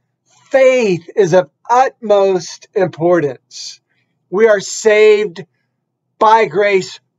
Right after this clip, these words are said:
through faith, Ephesians chapter two and verse eight. Faith is the victory that overcomes the world, First John five, verse four. Jesus once said,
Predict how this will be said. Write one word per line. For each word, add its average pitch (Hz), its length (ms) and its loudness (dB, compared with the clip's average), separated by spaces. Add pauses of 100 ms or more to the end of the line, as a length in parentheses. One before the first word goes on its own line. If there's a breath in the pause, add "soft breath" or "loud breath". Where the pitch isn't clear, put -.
through 220 480 -2
faith, 165 640 -2
Ephesians 170 560 -6
chapter - 440 -4
two 156 420 -4 (340 soft breath)
and 147 140 -10
verse 151 320 -2
eight. 156 380 0 (440 soft breath)
Faith 233 380 2
is 214 160 2
the 185 160 2
victory 214 560 -2
that 180 300 2
overcomes 254 840 -2
the 214 140 0
world, 190 680 0
First 180 280 -6
John 170 600 -4
five, 170 520 -2 (400)
verse 160 280 -4
four. 160 600 -4 (300 soft breath)
Jesus 196 560 -2
once 196 420 -2
said, 185 640 0